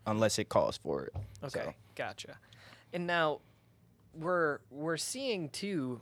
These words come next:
Speaker 2: that, that you learned from sort of this Bauhaus movement
Speaker 1: Mm-hmm.
Speaker 2: that you can, you can create in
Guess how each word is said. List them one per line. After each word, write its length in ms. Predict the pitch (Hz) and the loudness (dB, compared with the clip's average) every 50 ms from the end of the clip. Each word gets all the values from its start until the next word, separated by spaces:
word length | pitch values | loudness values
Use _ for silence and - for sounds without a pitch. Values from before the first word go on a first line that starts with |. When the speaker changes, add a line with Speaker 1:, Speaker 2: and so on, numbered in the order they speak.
| - | -8
Speaker 2:
that, 340 | - 131 135 131 127 117 110 - - _ _ _ _ - | -6 -2 0 0 0 0 -2 -6 -16 _ _ _ _ -6
that 140 | 143 143 | -4 -4
you 160 | 135 151 147 143 | -2 -2 -2 0
learned 840 | 135 139 139 139 156 185 208 202 185 151 131 127 120 123 120 - - | 0 0 2 4 4 6 6 6 4 4 2 2 -2 -4 -6 -10 -14
from 400 | - - - 151 139 131 131 - - 135 | -10 -4 -2 -2 0 -2 -4 -8 -6 -4
sort 220 | - - 165 151 | -2 -2 0 -2
of 80 | 139 131 | -2 -2
this 160 | 139 127 - | -2 -2 0
Bauhaus 580 | - 143 131 131 135 135 135 127 120 117 - - | 2 2 2 2 2 0 0 0 0 0 -2 -2
movement 460 | 135 151 170 160 - 107 71 73 - | -2 -2 -2 -2 -4 -6 -8 -6 -4
Speaker 1:
Mm-hmm. 200 | 117 113 110 104 104 113 - - - _ - | -4 -2 -2 -4 -4 -6 -10 -14 -20 _ 0
Speaker 2:
that 380 | 135 139 135 131 127 123 - - - _ _ _ _ _ _ _ _ _ _ _ _ _ - - | 2 4 4 4 4 2 0 -2 -6 _ _ _ _ _ _ _ _ _ _ _ _ _ -20 -16
you 380 | - 147 143 147 180 202 214 202 - | -10 -6 -2 0 0 0 0 -2 -2
can, 480 | - - 196 180 170 160 147 143 135 - - | 0 2 4 4 4 4 2 0 -4 -6 -4
you 140 | 151 175 | -2 -2
can 220 | 165 - 175 165 151 | -2 0 -2 -2 -2
create 760 | - - 165 156 151 156 175 202 202 156 139 120 - - - - _ - - - _ _ _ _ _ _ _ _ - | -2 0 0 0 4 6 8 8 8 8 4 0 -2 -4 -6 -8 _ -20 -20 -20 _ _ _ _ _ _ _ _ -4
in 160 | - 151 143 | -2 -2 0